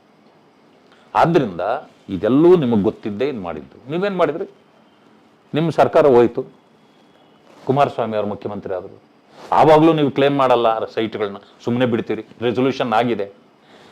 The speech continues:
ಅದಾದ್ಮೇಲೆ ಏನ್ ಮಾಡ್ತಾರೆ ಇವ್ರು? ಯಾಕೆ ಅಂತಂದ್ರೆ ಕುಮಾರಸ್ವಾಮಿಗೆ ಗೊತ್ತಾದ್ರೂನು ನಾಳೆ ನಮ್ಮನ್ ಕೇ-, ತೊಂದರೆ ಆಗ್ಬೋದು ಅಂತ ಬಿಡ್ತೀರಿ. ಅದಾದ್ಮೇಲೆ ಯಡಿಯೂರಪ್ಪ ಅವರು ಮುಖ್ಯಮಂತ್ರಿ ಆಗ್ತಾರೆ, ಇಪ್ಪತ್ತರವರೆಗೆ ಅವ್ರು ಇರ್ತದೆ.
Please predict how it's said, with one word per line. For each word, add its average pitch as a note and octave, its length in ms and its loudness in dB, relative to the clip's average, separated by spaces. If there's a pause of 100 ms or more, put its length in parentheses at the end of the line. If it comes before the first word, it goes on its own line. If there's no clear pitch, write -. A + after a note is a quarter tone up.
(120)
ಅದಾದ್ಮೇಲೆ B2+ 560 4
ಏನ್ A#2+ 100 0
ಮಾಡ್ತಾರೆ F#2 300 -6
ಇವ್ರು? E2 120 -10
ಯಾಕೆ A#2 240 0
ಅಂತಂದ್ರೆ F#2 520 -6
ಕುಮಾರಸ್ವಾಮಿಗೆ F#3+ 640 0
ಗೊತ್ತಾದ್ರೂನು E3 640 2
ನಾಳೆ C#3+ 280 2
ನಮ್ಮನ್ C3+ 300 -4
ಕೇ-, A#2+ 340 -4 (220)
ತೊಂದರೆ C3 520 0
ಆಗ್ಬೋದು A2+ 340 0
ಅಂತ E3 180 -6
ಬಿಡ್ತೀರಿ. B2+ 320 -4 (1800)
ಅದಾದ್ಮೇಲೆ F#3+ 560 4
ಯಡಿಯೂರಪ್ಪ E3+ 420 4
ಅವರು D#3+ 140 2 (720)
ಮುಖ್ಯಮಂತ್ರಿ A#2 460 -8
ಆಗ್ತಾರೆ, - 280 -12 (920)
ಇಪ್ಪತ್ತರವರೆಗೆ B2+ 580 -2
ಅವ್ರು G2 180 -4
ಇರ್ತದೆ. F#2+ 300 -12